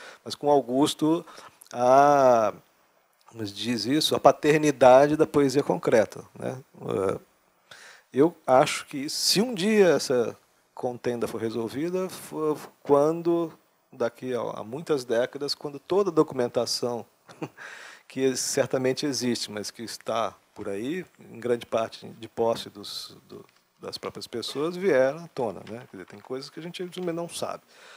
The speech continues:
É, agora, deve ser dito que o, o Goulart, a meu ver, é,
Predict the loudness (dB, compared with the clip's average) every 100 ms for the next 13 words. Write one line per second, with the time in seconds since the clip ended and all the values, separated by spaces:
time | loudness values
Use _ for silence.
0 | -20 -20 _ _ -14 -12 -10 -10 -10 -12
1 | -14 -16 -18 -20 _ _ _ _ _ -6
2 | -2 0 -2 -2 -10 -20 -20 -20 _ _
3 | _ _ _ _ 6 6 6 -2 -8 -2
4 | 0 0 -2 -12 -14 -16 -8 -6 -4 -6
5 | -10 -10 -12 -14 _ -16 -2 6 6 6
6 | 2 _ _ -10 -2 -2 -2 -4 -4 -6
7 | -20 -20 -20 _ _ _ -18 -14 -10 -8
8 | -8